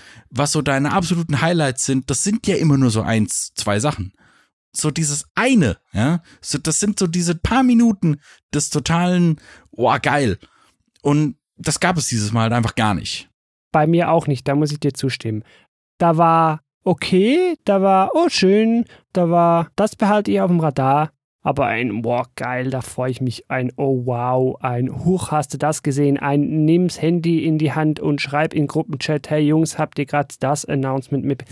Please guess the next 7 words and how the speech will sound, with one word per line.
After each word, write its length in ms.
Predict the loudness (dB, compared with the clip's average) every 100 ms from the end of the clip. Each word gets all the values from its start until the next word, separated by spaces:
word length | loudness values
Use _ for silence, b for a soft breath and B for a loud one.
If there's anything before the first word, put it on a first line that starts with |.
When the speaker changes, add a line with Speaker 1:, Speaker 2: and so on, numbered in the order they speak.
| -2
Speaker 1:
<laughs> 360 | 0 2 2
Speaker 2:
Das 380 | 0 0 -4 -8
war 440 | -6 0 2 2 0
dieses 600 | -2 0 2 2 -2 0
Jahr 360 | 0 0 -2 -4
nicht 300 | -4 -4 -6
dabei. 280 | -8 -8